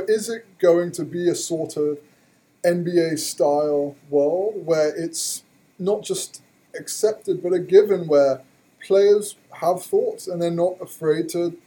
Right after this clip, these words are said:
talk about them in various different capacities? Or is it going to gravitate towards a N F L style model where it's all about the team,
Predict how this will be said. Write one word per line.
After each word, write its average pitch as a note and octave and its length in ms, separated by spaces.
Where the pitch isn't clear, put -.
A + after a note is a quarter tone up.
talk G3+ 320
about D3 320
them C#3 160
in C3+ 100
various B2 360
different C#3 240
capacities? C3+ 400
Or F#3+ 200
is F3+ 140
it F3 140
going E3 280
to D#3+ 80
gravitate D3+ 800
towards D3 480
a C3 280
N D#3 160
F D3 180
L D3 360
style C#3 480
model C3 500
where C3+ 400
it's D3 180
all D#3 200
about C#3 300
the C#3+ 60
team, D3 480